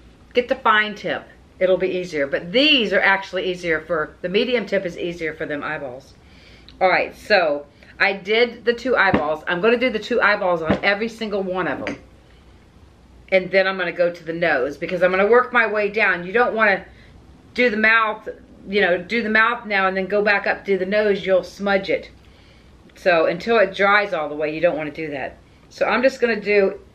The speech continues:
the eyeballs on all five of these candles. Hopefully you guys did 'em. You, you can give 'em away as, as Christmas presents. So hopefully you guys are doing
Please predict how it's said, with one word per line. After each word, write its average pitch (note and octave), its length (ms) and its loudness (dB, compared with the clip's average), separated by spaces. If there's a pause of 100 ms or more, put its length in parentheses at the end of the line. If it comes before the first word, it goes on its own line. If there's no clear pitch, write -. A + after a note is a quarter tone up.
(160)
the F#3 160 0
eyeballs F#3+ 460 0
on D#3+ 180 -10
all F3+ 220 0
five F3 260 -2
of D3+ 80 -8
these D3 220 -12
candles. C3+ 640 -12 (800)
Hopefully C#4+ 440 2
you B3+ 220 -2
guys B3+ 300 2
did B3+ 160 4
'em. B3 120 -2
You, A#3 80 -8
you B3+ 200 -10
can C4 120 -4
give C#4+ 140 2
'em D4 80 2
away C#4 260 6
as, C4 140 -2 (180)
as A#3 220 -2
Christmas C#4+ 440 0
presents. E3 540 0 (300)
So B3 240 2
hopefully B3+ 440 2
you A#3 160 -4
guys A3 240 0
are G#3 80 0
doing G3+ 380 0